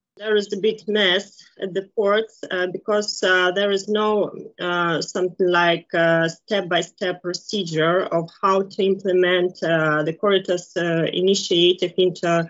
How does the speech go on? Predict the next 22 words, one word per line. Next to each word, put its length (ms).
into 240
reality. 720
Uh, 220
in 120
other 280
words, 460
the 240
parties, 560
uh, 160
agreed 340
the 140
terms, 580
uh, 280
signed 500
the 160
paper, 640
and, 440
uh, 480
that's 360
it. 260
Now 300
market 440